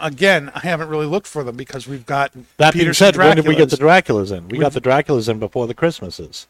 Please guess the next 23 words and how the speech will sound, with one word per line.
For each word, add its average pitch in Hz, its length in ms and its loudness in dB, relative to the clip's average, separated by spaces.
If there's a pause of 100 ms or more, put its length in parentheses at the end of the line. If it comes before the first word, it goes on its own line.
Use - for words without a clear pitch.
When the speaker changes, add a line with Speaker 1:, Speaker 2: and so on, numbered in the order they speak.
(140)
Speaker 1:
Well, 160 220 0
the 151 220 -10
Draculas 147 680 -2
a 135 80 -6
y-, 131 300 -14
is 135 220 -6
a 131 220 -6
regular 131 640 -6
series. - 800 -6
Speaker 2:
Yeah. 104 140 -6 (300)
Speaker 1:
The 139 160 -6
Jekyll 139 360 -8
and 131 100 -12
Hyde 139 320 -4
is 123 160 -10
a 131 40 -10
regular 123 520 -10
Speaker 2:
Which - 140 -10
Speaker 1:
series. 127 180 -4
Speaker 2:
come 131 160 -4
Speaker 1:
It's 123 120 -2
Speaker 2:
out 110 60 -2
way 107 40 -10